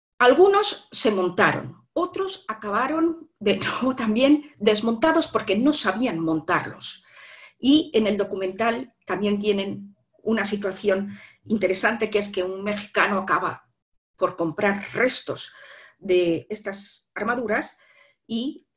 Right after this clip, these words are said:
eh, las vuelve a montar, tiene que encontrar cómo, eh, montarlas. También a principios del siglo veinte, en Estados Unidos, vemos cómo los hoteles, aquí a la izquierda, el, el Millennium Biltmore Hotel de Los Ángeles,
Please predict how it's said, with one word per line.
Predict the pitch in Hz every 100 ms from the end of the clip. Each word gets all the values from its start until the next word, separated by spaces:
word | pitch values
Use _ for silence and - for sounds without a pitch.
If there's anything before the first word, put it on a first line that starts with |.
| 196
eh, | 170 151 131 - _ -
las | 185 202
vuelve | 208 175
a |
montar, | - - - - -
tiene | 202 180
que | 190 175 -
encontrar | 202 - 160 170 156 -
cómo, | 156 151 - _ _
eh, | 160 139
montarlas. | 104 104 - 120 - - - _ - - - - -
También | - 254 302 294 277
a | 247
principios | 240 220 247 233 226
del | 220
siglo | - 220 214
veinte, | 254 294 269 294 440 _ _ _ -
en | 226
Estados | 208 - 208 202 208
Unidos, | 240 233 254 427 - _ _ - - _
vemos | - 254 285 294
cómo | 269 262
los | 233 214
hoteles, | 202 294 302 381 466 - -
aquí | 202 202 220
a |
la | 214
izquierda, | 202 - 269 269 277
el, | 240 202
el | 180 175
Millennium | 190 214 226 214
Biltmore | 208 214 208 202 202
Hotel | 190 226 202
de | 185
Los | 165 -
Ángeles, | 311 302 302 370 -